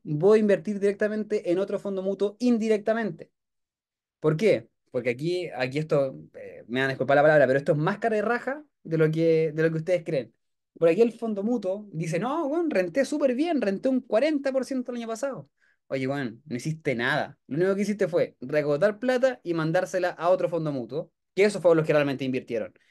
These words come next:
¿Y por qué? ¿Cómo sabemos eso? Porque aquí te aparece el nombre del emisor, que es Santander Go North American Equality,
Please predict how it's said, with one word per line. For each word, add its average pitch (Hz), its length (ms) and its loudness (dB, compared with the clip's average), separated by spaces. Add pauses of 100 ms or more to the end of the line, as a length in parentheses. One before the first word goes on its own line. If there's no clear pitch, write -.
(140)
¿Y 143 100 -2
por 156 180 2
qué? 175 160 2
¿Cómo 175 160 2
sabemos 185 320 2
eso? 151 280 -6 (520)
Porque 156 240 0
aquí 175 200 0
te 226 80 0
aparece 208 320 0
el 170 80 -4
nombre 208 240 -2
del 185 80 -2
emisor, 175 380 -2 (760)
que 214 120 0
es 220 80 0
Santander 214 680 0
Go 202 360 -2
North 214 300 -4
American 196 460 -4
Equality, 156 520 -4